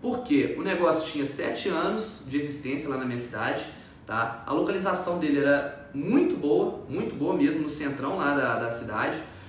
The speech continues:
é, mas nunca tinham se preocupado com o marketing. Então, tipo,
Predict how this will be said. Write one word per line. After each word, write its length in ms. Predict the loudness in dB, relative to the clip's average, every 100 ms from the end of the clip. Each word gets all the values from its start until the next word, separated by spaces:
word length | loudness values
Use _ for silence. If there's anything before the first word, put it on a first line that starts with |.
| -20 -8
é, 800 | 0 2 4 2 4 2 2 2 4
mas 520 | 6 6 4 0 -6 -12 -20 -14
nunca 360 | -2 4 6 4
tinham 580 | 0 0 0 2 2 0
se 180 | -2 -2
preocupado 580 | 2 2 2 2 2
com 100 | 2
o 140 | -2 0
marketing. 680 | 0 0 -4 -8 -8 -10 -14 -14
Então, 360 | -12 -6 -2 -2
tipo, 400 | -2 -2 -2 -4